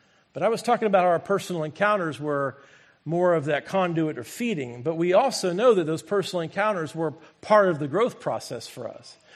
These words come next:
Because while we were going through that personal encounter, while God was doing that transformative work in our lives, it was growing us.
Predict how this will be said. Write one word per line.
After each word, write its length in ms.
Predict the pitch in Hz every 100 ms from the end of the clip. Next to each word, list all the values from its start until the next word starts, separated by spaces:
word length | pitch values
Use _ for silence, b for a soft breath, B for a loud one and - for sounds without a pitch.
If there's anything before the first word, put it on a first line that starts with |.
| B B
Because 200 | 196 165
while 240 | 214 214
we 100 | 202
were 100 | 190
going 340 | 170 226 226 196
through 260 | 233 277
that 220 | 220 160
personal 400 | - 190 - 165
encounter, 440 | 139 135 139 147 170
while 180 | 165 160
God 280 | 175 185
was 200 | 185 165
doing 280 | 131 220 208
that 260 | 180 165 -
transformative 920 | - 170 156 - 196 202 185 160 135
work 280 | 165 202 196
in 100 | 165
our 140 | 131
lives, 560 | 139 202 185 131 123 - b b b b b b
it 140 | - 220
was 160 | 156
growing 480 | 127 151 - 240 170
us. 400 | 101 80 - -